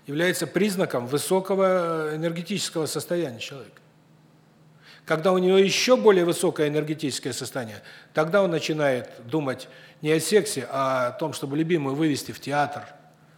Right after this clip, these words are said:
цветы подарить, поэму ей сочинить, стать известным на весь мир и сказать: "Вот, я это для, сделал для тебя" и прочее. Так вот, если люди уже перестают, молодые люди перестают думать о противоположном поле, это говорит о чем?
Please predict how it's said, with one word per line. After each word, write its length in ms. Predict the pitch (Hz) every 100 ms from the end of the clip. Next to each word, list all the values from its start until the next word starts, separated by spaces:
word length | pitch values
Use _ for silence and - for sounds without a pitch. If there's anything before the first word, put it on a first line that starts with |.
| _ _
цветы 360 | - 151 175 208
подарить, 340 | 175 151 117
поэму 380 | 156 185 208 196
ей 120 | 175
сочинить, 520 | - 147 - 139 123 - _ _ _ _ _ - - _ _
стать 400 | - - 165 156
известным 460 | 156 139 180 - 156
на 60 | 160
весь 220 | 147 175
мир 180 | 196 165
и 20 |
сказать: 440 | - 143 147 139
"Вот, 240 | 147 139 -
я 180 | 143 156
это 180 | 143
для, 160 | 131 143
сделал 300 | 131 156 139
для 180 | 127 123
тебя" 320 | 139 139 151
и 80 | 117
прочее. 400 | - - - - _ _ _ - _ - _ _ _ _ _ _ _ _ - _ -
Так 140 | 127
вот, 140 | 180 160
если 280 | 196 190 185
люди 240 | 185 139
уже 180 | 127 131
перестают, 760 | - 170 165 - 170 123 -
молодые 440 | 127 156 180 175 147
люди 260 | 131 104
перестают 480 | 110 143 135 165 143
думать 380 | 147 139 113 - -
о 180 | 135
противоположном 680 | 131 131 151 143 143 131 135
поле, 200 | 190 165
это 120 | 135
говорит 380 | 143 147 131 131
о 120 | 139
чем? 220 | 123 -